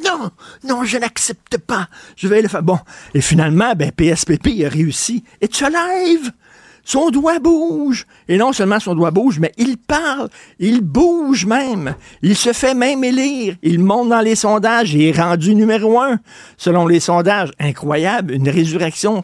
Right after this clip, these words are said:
parfaite. Et là, on dit, « Ben, hey, ils ont réussi à faire ça, le P Q. » Nous autres, on...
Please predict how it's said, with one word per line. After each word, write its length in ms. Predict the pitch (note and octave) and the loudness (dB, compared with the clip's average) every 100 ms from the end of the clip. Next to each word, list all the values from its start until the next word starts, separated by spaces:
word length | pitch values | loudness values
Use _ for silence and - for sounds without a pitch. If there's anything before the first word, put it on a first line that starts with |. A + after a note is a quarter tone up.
| _ | _
parfaite. 540 | - - - B3+ - - - - | -8 -8 -4 -4 -4 -18 -20 -6
Et 80 | C#3+ | 0
là, 120 | C#3 | 2
on 60 | D#3+ | 2
dit, « 200 | C3 E3+ | 0 -2
Ben, 100 | C3+ | -2
hey, 320 | B2+ G#3+ E3 | -2 -2 -2
ils 80 | A2 | -6
ont 80 | C3+ | -4
réussi 300 | D#3+ E3 B3 | -2 -2 -2
à 60 | G#3+ | -2
faire 220 | F#3 D3+ | -2 0
ça, 120 | A3 | -2
le 60 | F#3+ | -2
P 200 | B2+ G#2+ | -8 -4
Q. » 220 | G3 E3+ | 0 0
Nous 140 | B2 | 2
autres, 180 | F3+ | 0
on... 80 | F3+ | 0